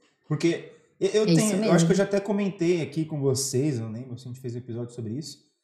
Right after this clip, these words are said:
Speaker 1: mas eu acho que eu tenho uma opinião muito, sei lá se é uma opinião muito, como posso dizer, sei lá,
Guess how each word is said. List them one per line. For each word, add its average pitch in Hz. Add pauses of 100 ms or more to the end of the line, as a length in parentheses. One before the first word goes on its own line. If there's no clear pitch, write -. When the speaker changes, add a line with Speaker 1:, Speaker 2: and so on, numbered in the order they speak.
(200)
Speaker 1:
mas 139
eu 156
acho 175
que -
eu 151
tenho 165
uma 165
opinião 170
muito, 175 (680)
sei -
lá 147
se 147
é 139
uma 139
opinião 131
muito, 123 (480)
como 123
posso 113
dizer, 98
sei -
lá, 101